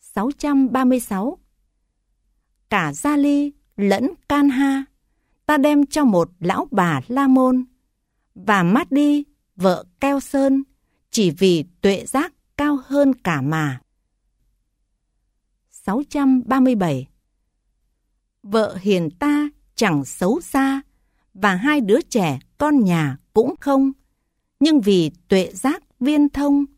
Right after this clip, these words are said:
với tâm ta thật bội phần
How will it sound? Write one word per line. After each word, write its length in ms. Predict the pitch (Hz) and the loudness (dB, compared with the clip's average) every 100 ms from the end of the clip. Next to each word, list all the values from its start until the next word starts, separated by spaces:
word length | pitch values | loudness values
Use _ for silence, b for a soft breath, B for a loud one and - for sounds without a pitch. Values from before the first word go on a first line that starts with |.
| _ _ _ _ | _ _ _ _
với 260 | - 196 320 - | -2 0 0 0
tâm 220 | 294 285 | 0 0
ta 360 | 269 262 262 262 _ _ - | 0 -4 -4 -8 _ _ -4
thật 200 | 190 160 - | -2 -2 -2
bội 320 | 190 202 - - | 0 0 -2 -4
phần 340 | 196 160 143 | -2 0 -2